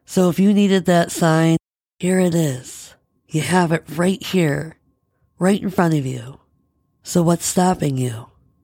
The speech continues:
All you gotta do is take that leap on yourself,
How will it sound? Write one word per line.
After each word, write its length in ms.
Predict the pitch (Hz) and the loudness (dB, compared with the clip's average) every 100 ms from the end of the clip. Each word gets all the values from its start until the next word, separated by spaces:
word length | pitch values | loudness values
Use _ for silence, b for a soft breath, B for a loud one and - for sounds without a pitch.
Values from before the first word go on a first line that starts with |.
| _ _ - | _ _ -8
All 200 | 127 139 | -4 0
you 160 | 147 | 0
gotta 260 | 147 151 156 | 0 -2 -2
do 220 | 165 160 | 0 -2
is 180 | 156 - | -2 -6
take 280 | - 151 - | -4 -4 0
that 220 | 156 151 | 0 2
leap 380 | 165 170 - - - _ _ - | 2 0 0 -6 -6 _ _ -6
on 200 | 123 127 | -4 -2
yourself, 680 | 135 - 147 131 - - | -2 0 0 0 -6 -20